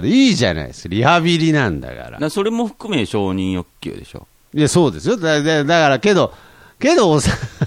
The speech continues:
Speaker 1: <laughs> いや、けど、その、ちょっと抑えるために、
Speaker 2: うん。
Speaker 1: 最後の、最後の一本みたいな感じでやってるわけですよ。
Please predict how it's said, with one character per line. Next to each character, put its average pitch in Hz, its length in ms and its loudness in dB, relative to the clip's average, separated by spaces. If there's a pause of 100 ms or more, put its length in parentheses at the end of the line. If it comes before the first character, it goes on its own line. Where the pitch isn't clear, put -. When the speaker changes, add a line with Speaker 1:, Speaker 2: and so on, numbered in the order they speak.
(380)
Speaker 1:
<laughs> - 540 -16
い - 40 -2
や、 214 120 2
け 277 140 4
ど、 208 160 2
そ 156 140 0
の、 143 200 2
ち - 160 -6
ょ 202 60 2
っ - 20 2
と 202 60 0
抑 220 380 2
え 294 500 6
る 277 160 2
た 262 220 2
め 339 200 4
に、 294 520 2
Speaker 2:
う - 80 -8
ん。 85 500 -8 (600)
Speaker 1:
最 247 420 -2
後 202 140 2
の、 - 220 -6
最 294 320 -2
後 262 120 0
の 208 80 -2
一 220 80 -4
本 120 400 -6
み 101 100 -8
た 92 140 -4
い 82 60 -6
な 78 120 -10
感 90 240 -6
じ 90 160 -8
で - 260 -6
や 76 120 -6
っ - 20 -16
て 85 200 -6
る 69 100 -12
わ 69 60 -20
け - 80 -2
で - 60 -8
す - 60 -2
よ。 - 80 0